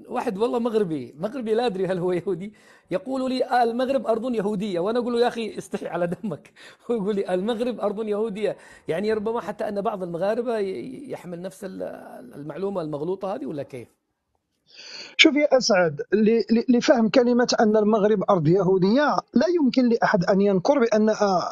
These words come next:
Speaker 2: من سكن المغرب قبل مجيء الإسلام هم اليهود والنصارى، أنا نقول نصارى المسيحيين، ال-، ال-، ال-، اليهود والمسيحيين والمجوس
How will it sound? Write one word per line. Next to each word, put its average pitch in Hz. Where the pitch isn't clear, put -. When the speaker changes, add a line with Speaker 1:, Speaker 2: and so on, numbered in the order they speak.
Speaker 2:
من 190
سكن 196
المغرب 170
قبل 190
مجيء 185
الإسلام 277
هم 220
اليهود 208
والنصارى، 196
أنا 165
نقول 180
نصارى 175
المسيحيين، 165
ال-، 160
ال-، 165
ال-، 180
اليهود 185
والمسيحيين 175
والمجوس 233